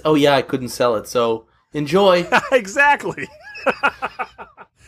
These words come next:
Speaker 2: No, exactly. That's, that's kind of
Speaker 1: I couldn't
Speaker 2: the
Speaker 1: get
Speaker 2: idea.
Speaker 1: five bucks for this, so hey, thanks for the Xbox, though.
Speaker 2: But, but the next one,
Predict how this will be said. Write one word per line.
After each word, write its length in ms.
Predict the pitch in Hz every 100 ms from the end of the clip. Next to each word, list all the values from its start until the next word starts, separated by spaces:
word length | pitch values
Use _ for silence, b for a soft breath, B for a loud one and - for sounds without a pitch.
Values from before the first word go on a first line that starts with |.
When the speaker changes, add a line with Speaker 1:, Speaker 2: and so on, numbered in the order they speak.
| B B B B B 160 _
Speaker 2:
No, 240 | 294 277
exactly. 500 | 233 214 359 311 147
That's, 240 | 123 147 -
that's 200 | 175 -
kind 200 | 185 185
of 80 | -
Speaker 1:
I 80 |
couldn't 240 | - 170 147
Speaker 2:
the 60 |
Speaker 1:
get 80 | 139
Speaker 2:
idea. 120 | 117
Speaker 1:
five 300 | 151 151 139
bucks 280 | 127 139 -
for 120 | -
this, 260 | 113 104 98
so 460 | - 110 104 101 - _ _
hey, 120 | - 196
thanks 260 | 208 220
for 80 | 220
the 100 | 175
Xbox, 480 | 160 - - 104 -
though. 240 | 107 104 _ _ - -
Speaker 2:
But, 360 | 151 - -
but 140 | 147 139
the 80 |
next 300 | 135 135 -
one, 280 | 127 98 90